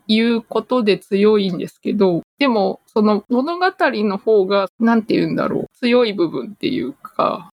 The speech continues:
事実だからこうなんですよっていうことじゃなくて、ちゃんと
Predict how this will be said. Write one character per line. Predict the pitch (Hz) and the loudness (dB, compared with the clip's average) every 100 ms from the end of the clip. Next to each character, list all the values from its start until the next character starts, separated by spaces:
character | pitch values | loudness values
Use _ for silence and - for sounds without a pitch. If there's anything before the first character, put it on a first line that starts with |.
| _ _ _ | _ _ _
事 | 226 330 | -10 -6
実 | 403 403 254 | -4 -4 -2
だ | 233 | -2
か | - 180 | 0 0
ら | 175 | -2
こ | - 247 | -2 -2
う | 220 | 0
な | 170 | -2
ん | 123 | -4
で | - | -6
す | 180 | -4
よ | 170 | -2
っ | 185 | -4
て | - 165 | -2 -2
い | |
う | 170 | 0
こ | 180 | -2
と | 175 175 | -4 -2
じ | |
ゃ | 170 | 0
な | 196 | -2
く | 202 - | -2 -8
て、 | - 240 220 185 | -2 0 2 0
ち | - 277 | -4 0
ゃ | |
ん | 262 262 | 0 2
と | 254 247 | 2 0